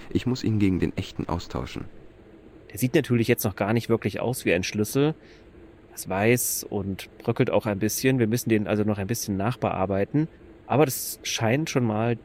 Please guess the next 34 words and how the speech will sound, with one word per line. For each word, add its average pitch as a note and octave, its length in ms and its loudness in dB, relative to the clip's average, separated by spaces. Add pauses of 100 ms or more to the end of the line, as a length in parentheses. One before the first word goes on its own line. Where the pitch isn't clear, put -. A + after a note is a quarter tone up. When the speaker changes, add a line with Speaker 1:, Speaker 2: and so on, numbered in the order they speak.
(160)
Speaker 2:
der G#2 160 0
richtige G#2+ 580 2 (100)
Weg F#2+ 380 -2
in G#2+ 100 0
die G#2 80 -2
richtige - 380 -8
Richtung - 280 -10
zu - 100 -14
sein. - 220 -10 (400)
Speaker 1:
Das F2+ 160 0
Problem G#2+ 360 0
ist, G2 200 -2
er F2 80 4
sieht F#2 180 -2
nach E2 180 -2
Gips - 280 -2
aus A#1+ 260 -4
und D#2+ 100 -6
nicht D#2+ 200 -4
nach D2+ 140 -4
Metall. D#2 380 -2 (500)
Aber G2+ 280 0
andererseits A2 560 0
hat - 140 -4
diese D#2+ 200 -2
Gipsstatue F2 680 -2
in D2+ 140 0
Syrien D#2 420 0
ja C#2 160 -2
auch - 180 -6
nicht - 200 -6
wie C#2+ 80 -4
Stein D2 320 -2
ausgesehen, D2 500 -2